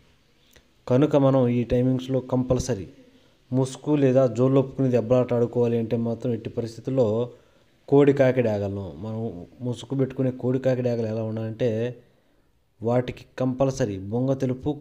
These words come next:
కుసి తెలుపు, రెక్కల్లో, తోకలో తెలుపు అనేది కంపల్సరీ ఉంటేనే పనిచేస్తాయి. అలా ఉన్న కోడి కాకి డేగలు కనుక పెట్టుకుంటే మనం కంపల్సరీ ఈ టైమింగ్స్లో విజయం అనేది సాధించే అవకాశం ఉంటుంది. అలాగే ఇక్కడ అన్ని రకాల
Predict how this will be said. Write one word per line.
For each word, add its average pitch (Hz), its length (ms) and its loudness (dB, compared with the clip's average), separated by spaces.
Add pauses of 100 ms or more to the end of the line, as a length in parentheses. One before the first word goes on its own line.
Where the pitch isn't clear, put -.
కుసి 113 260 -10
తెలుపు, 131 260 -4 (120)
రెక్కల్లో, 127 420 0 (120)
తోకలో 127 400 0 (640)
తెలుపు 156 340 4
అనేది 143 260 4 (100)
కంపల్సరీ 131 560 2
ఉంటేనే 131 440 2 (120)
పనిచేస్తాయి. 92 560 -8 (680)
అలా 117 140 0 (140)
ఉన్న 127 200 2 (280)
కోడి 127 260 0
కాకి 123 260 0
డేగలు 117 280 2
కనుక 113 180 -2 (100)
పెట్టుకుంటే 113 500 -4
మనం 120 160 0 (120)
కంపల్సరీ 127 560 0
ఈ - 80 -2
టైమింగ్స్లో 120 360 -2 (100)
విజయం 117 300 2
అనేది 113 320 -2
సాధించే 104 380 -6
అవకాశం 104 360 -8
ఉంటుంది. 76 280 -12 (880)
అలాగే 143 280 2
ఇక్కడ 135 180 0
అన్ని 143 200 4
రకాల 139 280 2